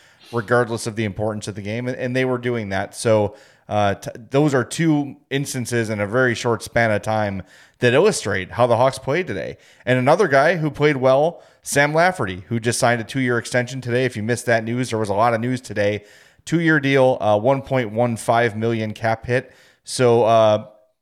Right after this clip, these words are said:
affordable, maybe a little more than I would have given him, given the, uh, offensive output, but I do think there's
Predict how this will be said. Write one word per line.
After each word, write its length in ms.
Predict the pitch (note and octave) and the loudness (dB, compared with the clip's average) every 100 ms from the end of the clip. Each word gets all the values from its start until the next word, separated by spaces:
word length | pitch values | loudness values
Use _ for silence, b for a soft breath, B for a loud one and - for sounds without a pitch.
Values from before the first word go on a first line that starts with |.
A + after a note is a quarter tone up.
| _ _ _ _ F3 | _ _ _ _ -8
affordable, 640 | - G3+ G#3+ A3+ B3 G#3+ | 2 4 4 0 -2 -4
maybe 240 | A3 B3 | -4 0
a 60 | A3+ | 0
little 280 | A3+ B3 A#3+ | 2 2 4
more 280 | A3+ A#3+ | 4 4
than 100 | A#3 | 4
I 40 | A3+ | 2
would 160 | A3 | 0
have 60 | G#3 | 0
given 220 | G#3+ A3 | -2 0
him, 220 | A3 A3+ | -2 -4
given 320 | G3 F#3+ F#3+ F3+ | -2 -2 -2 -4
the, 260 | F3 E3 | -2 0
uh, 140 | D3 D#3 | 2 2
offensive 380 | E3 E3+ D#3 | 2 -4 0
output, 380 | D3 D#3+ E3+ F3 | 2 2 0 -2
but 80 | D3 | 0
I 80 | B2+ | 0
do 160 | C3+ | -2
think 240 | C#3 C3+ B2+ | -4 -6 -2
there's 360 | B2+ B2 A2+ | 0 0 -2